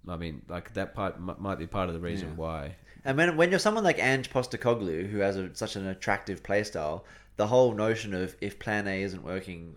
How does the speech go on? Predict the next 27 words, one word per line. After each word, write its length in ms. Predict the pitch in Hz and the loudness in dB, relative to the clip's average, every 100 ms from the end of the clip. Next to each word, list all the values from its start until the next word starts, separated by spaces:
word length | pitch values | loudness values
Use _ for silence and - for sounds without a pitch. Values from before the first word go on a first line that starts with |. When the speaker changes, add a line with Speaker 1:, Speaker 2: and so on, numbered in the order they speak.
| - | -12
Speaker 2:
just 200 | 95 - - | -12 -12 -12
plan 240 | - 101 90 | -4 -4 -2
B 160 | 92 | -2
is 140 | 92 85 | -2 -6
to 60 | |
just 220 | 87 90 - | -10 -10 -4
do 200 | 95 69 | -2 0
a 140 | 82 | -2
plan 320 | - 98 87 | -4 -8 -6
A 100 | 85 | -6
better 460 | 85 92 85 60 123 - - | -4 -4 -4 -6 -8 -14 -8
Speaker 1:
Yeah. 280 | 107 90 - - - - - | -4 -4 -4 -12 -20 -20 -8
Speaker 2:
makes 260 | 104 92 - | -4 -4 -2
sense. 360 | 123 90 - | -2 -2 -6
But 100 | - | -8
when 120 | 113 | -6
you're 100 | 123 | -2
Gareth 280 | 127 147 143 | 4 4 4
Southgate 540 | - 107 113 - 85 57 | 2 0 0 0 0 -2
and 100 | 90 | -6
plan, 280 | 113 107 | -2 -2
and 180 | 82 95 | -2 -6
plan 240 | 123 117 110 | -4 -2 0
A 140 | 104 | 0
already 540 | 92 95 92 90 90 | 0 -2 -2 -4 -4
isn't, 220 | 92 85 62 | -6 -8 -12
like, 200 | 73 | -12